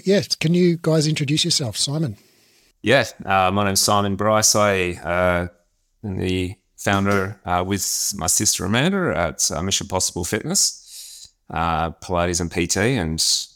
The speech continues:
Speaker 2: um, I've originally started down in the park, boot camp. I'm a personal trainer. Amanda's a Pilates instructor. Uh, that's how we formed our,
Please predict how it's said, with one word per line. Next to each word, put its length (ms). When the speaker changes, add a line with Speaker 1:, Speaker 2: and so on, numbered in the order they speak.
Speaker 2:
um, 600
I've 640
originally 300
started 400
down 420
in 100
the 60
park, 400
boot 180
camp. 360
I'm 140
a 60
personal 360
trainer. 480
Amanda's 380
a 60
Pilates 400
instructor. 540
Uh, 180
that's 220
how 100
we 120
formed 360
our, 260